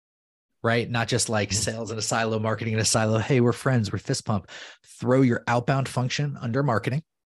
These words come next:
Speaker 1: demand gen, and go like that. That's how you, that's how you align, right?
Speaker 2: Hmm.
Speaker 1: And, and I think that we're gonna continuously see more optimization for goals, regardless of departments,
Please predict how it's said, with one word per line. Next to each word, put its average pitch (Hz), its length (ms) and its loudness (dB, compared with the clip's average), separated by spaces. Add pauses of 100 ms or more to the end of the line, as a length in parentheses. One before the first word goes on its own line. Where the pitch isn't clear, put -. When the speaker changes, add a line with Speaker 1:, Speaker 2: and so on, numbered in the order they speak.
(400)
Speaker 1:
demand 120 320 2
gen, 120 200 -2 (840)
and 120 140 -2
go 123 120 2
like 113 200 2
that. 104 200 -2
That's 131 180 0
how 135 100 6
you, 101 200 2 (200)
that's 117 180 0
how 120 60 2
you 98 140 0
align, 113 380 -2 (240)
right? 110 220 0
Speaker 2:
Hmm. 117 160 4 (400)
Speaker 1:
And, 135 220 -4
and 120 320 -2
I 113 100 -2
think 120 220 -4
that 117 160 2
we're 110 80 -2
gonna 107 200 0
continuously 123 680 0
see 113 320 2
more 107 280 -2
optimization 107 920 -2 (120)
for - 220 -6
goals, 110 540 2 (580)
regardless 131 920 4 (440)
of 117 360 2 (340)
departments, - 840 -4